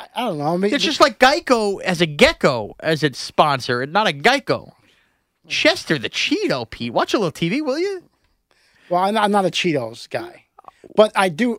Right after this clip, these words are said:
Speaker 1: But the menu you, you did give on the air, there are some things I would ha-, try.
Speaker 2: All right, what would you try?
Speaker 1: The macaroni and cheese.
Speaker 2: See, I, wa-, I, I'm a little confused by that because I
Speaker 1: I
Speaker 2: don't
Speaker 1: thi-,
Speaker 2: know if the
Speaker 1: see,
Speaker 2: noodle
Speaker 1: I
Speaker 2: is
Speaker 1: think a
Speaker 2: noodles
Speaker 1: lot
Speaker 2: involved.
Speaker 1: of it, I think a lot of it is just clever wording. I think you, you're gonna get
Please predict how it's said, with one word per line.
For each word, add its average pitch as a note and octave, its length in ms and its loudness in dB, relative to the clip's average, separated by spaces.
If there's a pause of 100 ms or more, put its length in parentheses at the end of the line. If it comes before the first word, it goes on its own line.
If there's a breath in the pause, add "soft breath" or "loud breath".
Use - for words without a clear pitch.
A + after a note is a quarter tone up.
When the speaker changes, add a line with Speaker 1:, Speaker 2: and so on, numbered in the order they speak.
Speaker 1:
But E3+ 180 -2
the F#3 100 0
menu A3 340 0
you, F#3+ 340 -6
you F#3+ 120 -8
did F#3 220 -4
give G#3+ 180 -2
on G3+ 140 0
the G3 180 0
air, D3 320 -4 (760)
there E3 180 0
are D#3 40 0
some G#3 280 0
things G3+ 200 0
I E3+ 100 2
would E3 340 0
ha-, D#3 200 -8
try. B2+ 400 -4
Speaker 2:
All E3+ 120 4
right, D3 80 -4
what E3+ 200 0
would E3+ 120 -2
you F3 100 -2
try? A2 280 -2
Speaker 1:
The D3 60 -4
macaroni F3 420 0
and D#3+ 80 -4
cheese. - 420 -12 (480)
Speaker 2:
See, - 180 -4
I, D#3+ 100 4
wa-, E3 220 0
I, E3+ 120 2
I'm D#3 140 -6 (220)
a E3 80 -2
little F3+ 220 2
confused E3 480 -4
by B2 120 4
that A#2 120 -2
because B2+ 180 -8
I E3 40 6
Speaker 1:
I F#3 80 4
Speaker 2:
don't D3+ 60 -4
Speaker 1:
thi-, D3 60 2
Speaker 2:
know D3+ 120 4
if C#3 100 -8
the C#3+ 80 2
Speaker 1:
see, C#3 180 2
Speaker 2:
noodle D3 140 -2
Speaker 1:
I A#3 60 4
Speaker 2:
is A#3 60 -2
Speaker 1:
think - 120 2
a A3 40 4
Speaker 2:
noodles G#3 120 4
Speaker 1:
lot A#3+ 140 2
Speaker 2:
involved. A3+ 160 4
Speaker 1:
of G#3 60 -2
it, - 120 -14
I E3 80 0
think A3 160 -2
a G3 40 2
lot G3+ 220 2
of G#3 120 0
it G3+ 60 2
is F#3 140 -2
just - 320 -6
clever F#3 360 0
wording. D3+ 520 -4 (260)
I C#3+ 80 -6
think F#3 180 -4
you, F3+ 280 -2
you're E3+ 120 -2
gonna F3 340 0
get D#3 500 -4